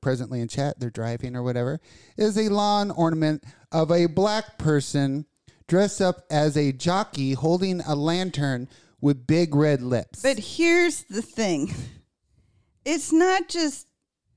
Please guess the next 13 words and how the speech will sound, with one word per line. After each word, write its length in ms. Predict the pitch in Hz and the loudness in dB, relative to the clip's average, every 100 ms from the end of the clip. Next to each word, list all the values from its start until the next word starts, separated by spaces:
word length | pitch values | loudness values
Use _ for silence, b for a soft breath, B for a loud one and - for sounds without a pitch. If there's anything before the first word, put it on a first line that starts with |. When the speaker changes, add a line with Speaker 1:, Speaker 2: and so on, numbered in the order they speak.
| _ | _
Speaker 2:
I 100 | 214 | -4
mean, 360 | 214 208 190 180 - | -2 -2 -4 -6 -8
it 120 | 247 269 | -4 -2
is 220 | 285 208 | -2 -2
literally 540 | 208 285 294 285 277 | -2 0 2 2 2
pa-, 320 | 269 - 262 - | 0 -2 -4 -4
painted 340 | - 240 214 170 | -2 -2 -2 -4
black. 540 | 196 202 - - - _ _ _ _ _ _ _ _ _ _ _ _ - | -4 -2 -4 -8 -20 _ _ _ _ _ _ _ _ _ _ _ _ -4
Black. 480 | 220 160 - - - _ _ _ _ _ _ - | 0 0 -2 -14 -20 _ _ _ _ _ _ -2
Like 160 | 196 | 0
Speaker 1:
Okay. 100 | 220 | 2
Speaker 2:
black, 240 | 202 208 208 | 2 0 0
black. 380 | 202 131 - | -4 -4 -8